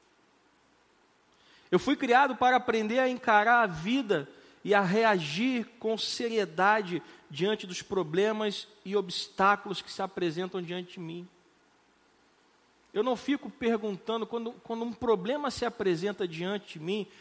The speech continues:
eu não fico perguntando de quem é a culpa, eu não fico perguntando por que que isso aconteceu.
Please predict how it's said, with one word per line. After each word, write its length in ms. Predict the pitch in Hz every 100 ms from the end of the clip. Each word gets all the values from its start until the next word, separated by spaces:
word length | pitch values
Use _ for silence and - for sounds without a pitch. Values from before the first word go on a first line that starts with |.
| -
eu 120 | - 233
não 120 | 285
fico 300 | - 269 -
perguntando 720 | - 226 214 208 202 196 185
de 100 | 175
quem 220 | - 233
é 60 | 214
a 40 |
culpa, 460 | - 208 254 262 277 _ _ _ _ _ _ _ _ _ _
eu 80 | 214
não 160 | 262 254
fico 300 | 269 285 262
perguntando 800 | 247 226 220 214 190 202 202 180 165 -
por 240 | - 233 170
que 200 | 269 311
que 100 | 262
isso 160 | -
aconteceu. 800 | 226 - 208 196 170 - 196 226